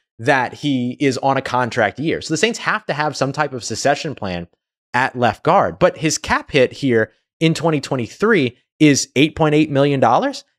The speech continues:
And no matter what, there's money on the books for next year that it's gonna have to carry over. But a good point, good, good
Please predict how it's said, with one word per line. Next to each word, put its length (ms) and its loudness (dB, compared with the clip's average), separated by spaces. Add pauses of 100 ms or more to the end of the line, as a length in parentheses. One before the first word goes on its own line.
(100)
And 280 0
no 100 4
matter 200 4
what, 260 4
there's 220 0
money 320 2
on 100 2
the 80 2
books 360 2
for 140 0
next 280 0
year 180 4
that 120 6
it's 100 -6
gonna 180 0
have 240 -2
to 60 -12
carry 360 0
over. 380 2 (180)
But 120 4
a 40 4
good 220 4
point, 380 0
good, 360 4
good 400 4